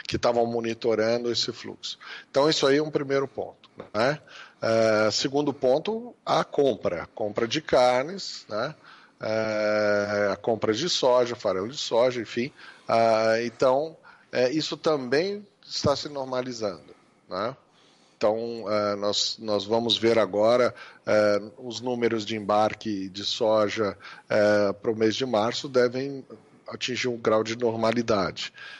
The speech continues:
É, então, assim, a, a vida volta ao normal no, na maior fábrica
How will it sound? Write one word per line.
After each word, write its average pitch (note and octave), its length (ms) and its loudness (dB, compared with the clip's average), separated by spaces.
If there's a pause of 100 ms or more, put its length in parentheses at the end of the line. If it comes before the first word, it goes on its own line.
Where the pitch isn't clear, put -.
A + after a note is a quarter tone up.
(160)
É, G#2+ 580 4
então, D#3+ 300 4
assim, C3+ 380 -2 (380)
a, A2 460 -2
a A#2 40 2
vida C#3+ 360 2
volta D3 400 2 (280)
ao C3+ 200 2
normal B2+ 540 0
no, B2+ 360 0
na C3+ 160 2
maior C3+ 280 4
fábrica D3+ 800 0